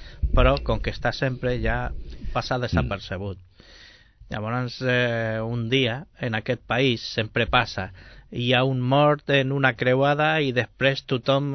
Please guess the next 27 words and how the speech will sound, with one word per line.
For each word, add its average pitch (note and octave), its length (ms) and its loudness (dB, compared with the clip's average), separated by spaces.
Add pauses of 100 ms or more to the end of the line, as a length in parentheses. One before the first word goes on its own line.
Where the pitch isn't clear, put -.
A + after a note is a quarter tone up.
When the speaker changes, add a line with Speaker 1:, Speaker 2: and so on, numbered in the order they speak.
Speaker 1:
es B2 180 -2
posa C#3 380 0
les B2 100 2
mans B2+ 300 0
al B2+ 160 0
cap, C#3 240 0 (320)
al C3 160 2
cap C#3+ 240 0
i C#3 80 0
diuen, B2+ 280 0
"Per A#2 200 -2
què D3 160 -4
no F3+ 100 -4
hi F#3+ 80 -2
havia E3+ 260 0
semàfor? D#3 680 -4
Per B2 160 -2
què C#3+ 120 -2
no E3 120 -4
hi E3 80 -4
havia D#3 420 -2 (300)
seguretat?" C#3+ 720 -6
Doncs G2 340 -6
Speaker 2:
És G2 60 0
lo G#2 120 6
típic C#2 400 -4
de, D#2+ 160 0